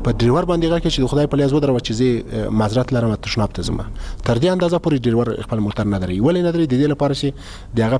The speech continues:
پرېکړه دا ده چې په اته ساعتو باندې له دې موقع تر دې موقع ته باید ځان ورسوي.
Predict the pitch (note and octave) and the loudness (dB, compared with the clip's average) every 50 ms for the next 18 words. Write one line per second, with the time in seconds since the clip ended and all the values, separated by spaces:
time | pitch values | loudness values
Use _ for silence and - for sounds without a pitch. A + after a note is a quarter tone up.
0 | - - C3+ C3 - C3+ A2+ D3+ D#3 C#3+ - C3 - - A2 A2 - - A2+ A#2 | 0 0 0 2 2 0 0 2 0 0 0 -2 -2 0 0 0 0 -2 -2 -2
1 | - - F#3+ - - F3 E3+ E3+ E3+ D#3 D#3 D3+ D#3 C#3+ C3 A#2+ A#2+ D#3 D#3 D3 | 0 -2 -2 0 0 -2 -2 -2 -2 -2 0 0 2 2 2 2 2 2 2 2
2 | C3+ C#3 - C3+ - - A#2+ B2 B2 A#2 B2+ C#3+ C3+ B2+ B2 A#2+ C3+ A#2 B2 A#2 | 0 0 -2 -2 -2 0 -2 0 0 0 2 2 2 2 0 -2 -2 -2 0 0
3 | A#2+ A#2 G#2+ A2 A2+ A#2 A#2 A2 G#2+ F#2+ F2 - F#2 E2+ | 0 0 0 0 0 0 0 0 0 0 -2 -4 -6 -8